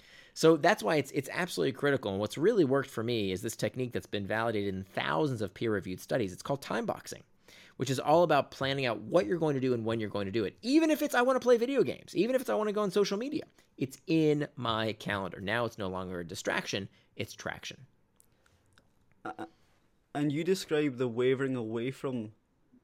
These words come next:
Speaker 2: these important tasks, these forethought tasks, as you, you describe them by being catalyzed by internal triggers. Um, I, I, I've also heard you speak about, or re-,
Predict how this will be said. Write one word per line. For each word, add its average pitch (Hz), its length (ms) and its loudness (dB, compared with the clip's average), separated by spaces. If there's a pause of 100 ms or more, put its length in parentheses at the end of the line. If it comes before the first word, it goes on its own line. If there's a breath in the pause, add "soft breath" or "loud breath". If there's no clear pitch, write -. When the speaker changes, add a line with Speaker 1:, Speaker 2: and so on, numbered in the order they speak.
(240)
Speaker 2:
these 123 260 -4
important 120 500 -6
tasks, 113 300 -4
these 117 440 -6
forethought 127 540 -4
tasks, 113 440 -8 (100)
as 110 440 -4 (1080 soft breath)
you, 131 240 -6
you 117 80 -8
describe 139 300 -2
them 143 220 2 (100)
by 113 140 -2
being 117 440 -6
catalyzed 120 580 -2
by 117 120 -2
internal 123 580 -4
triggers. 120 540 -4 (800)
Um, 117 580 -4 (1400)
I, 110 180 -2
I, 147 240 0
I've 143 80 0
also 160 340 0
heard 139 360 -2
you 127 380 -2 (140)
speak - 320 -6
about, 131 320 -2 (180)
or 123 120 -2
re-, 120 180 -6